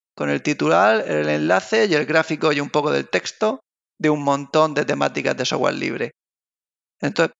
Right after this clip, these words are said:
tiene noticias interesantes, está bien curado lo que van poniendo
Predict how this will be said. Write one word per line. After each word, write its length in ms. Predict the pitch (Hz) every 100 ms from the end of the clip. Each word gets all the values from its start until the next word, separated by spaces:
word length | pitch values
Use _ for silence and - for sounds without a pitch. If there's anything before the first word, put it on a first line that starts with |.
| _
tiene 200 | - 185
noticias 400 | 180 180 185 185
interesantes, 800 | 170 170 160 151 208 208 208 196
está 840 | 151 160 170 165 160 156 151 147 151
bien 200 | 151 170
curado 640 | 160 160 151 165 160 160 156
lo 120 | 156
que 60 | 156
van 180 | 160 165
poniendo 580 | 165 175 190 185 208